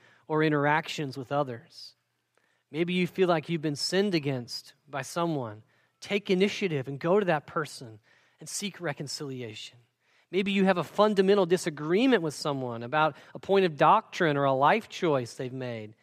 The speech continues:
Is this something that can simply be overlooked for the sake of unity and love? If so,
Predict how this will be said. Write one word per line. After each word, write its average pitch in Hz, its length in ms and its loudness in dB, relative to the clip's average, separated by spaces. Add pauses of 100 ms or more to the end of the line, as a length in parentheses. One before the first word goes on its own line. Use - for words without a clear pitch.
(1300)
Is 143 100 -12
this 165 140 -2
something 180 340 2
that 175 140 2
can 160 100 -2
simply 175 360 -2
be 151 140 -2
overlooked 156 720 2
for 160 100 -6
the 147 100 0
sake 185 300 -2
of 131 120 -4
unity 220 600 -2
and 143 140 -4
love? 156 480 2
If 135 140 -12
so, 254 500 4